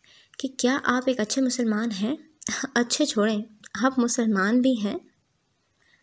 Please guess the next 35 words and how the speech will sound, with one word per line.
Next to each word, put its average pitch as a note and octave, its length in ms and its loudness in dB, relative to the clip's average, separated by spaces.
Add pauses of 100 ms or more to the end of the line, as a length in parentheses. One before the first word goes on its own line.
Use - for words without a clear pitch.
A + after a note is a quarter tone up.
(580)
साल D4+ 300 4
में E4 140 2
चंद C4+ 320 2
दिन A#3+ 160 2
के B3+ 220 4
रोज़े A3 260 4
रखना, G#3 340 -4 (380)
कभी G#3+ 220 0
कभी G#3 180 2
नमाज G3+ 340 0
अदा A3+ 180 -2
कर A#3 160 -4
लेना। A#3 280 -6 (300)
ज़बान A3+ 280 2
से C#4+ 140 -4
कलमा B3 240 0
पढ़ने A#3 320 0
से C#4+ 80 -2
सिर्फ E4+ 360 0
मुसलमान A#3 460 0
हुआ E4 140 0
जाता D#4+ 300 -4
है? G4+ 60 -10 (840)
अगर B3 220 2
हाँ, A3+ 380 -2
तो A3 60 -2
हैरत A3 400 0
है, B3 120 -4 (420)
हम A3 180 0
फिर A3 220 0
जवाल G3+ 320 0
का C#4 100 0
शिकार C#4 440 -2
क्यों E4 220 0
हैं? G3+ 120 -6